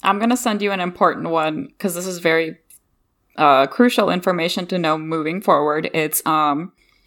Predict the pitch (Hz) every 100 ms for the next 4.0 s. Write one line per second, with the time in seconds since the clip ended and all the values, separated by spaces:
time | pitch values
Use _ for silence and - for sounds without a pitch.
0 | - _ - 208 - 208 185 190 185 185
1 | 180 175 175 175 160 - - 160 170 165
2 | 202 165 165 160 156 165 - 175 151 147
3 | 143 151 131 135 127 95 92 87 101